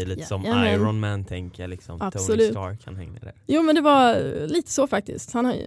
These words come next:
Speaker 2: vi hjälpte, jag hjälpte till att bygga ut garaget med nu, men det är, det är ett stort garage. Det finns N C-svarvar, det finns fräsar, det finns allt möjligt.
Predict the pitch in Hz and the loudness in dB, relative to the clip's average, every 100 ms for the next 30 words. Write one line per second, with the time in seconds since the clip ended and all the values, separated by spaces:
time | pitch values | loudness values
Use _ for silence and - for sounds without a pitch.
0 | - - - 302 233 254 247 208 226 240 | -12 -14 -16 -6 0 2 0 2 2 2
1 | 240 220 208 214 233 - 190 170 175 - | 0 -2 0 2 2 2 0 0 -2 -6
2 | 185 185 196 214 208 196 185 190 _ - | -6 -4 -2 0 2 0 0 -6 _ -12
3 | 107 226 - 320 202 175 233 - _ _ | -8 -6 -4 0 2 2 0 -6 _ _
4 | - 208 - - 233 226 196 - 254 254 | -14 -10 -8 -6 -2 -2 -2 -4 2 4
5 | 240 233 214 196 170 - - - - 247 | 4 2 2 0 -6 -8 -8 -8 -4 0
6 | 220 202 - 214 208 190 170 - - - | 0 -2 -2 -2 -4 -8 -8 -8 -8 -8
7 | - | -12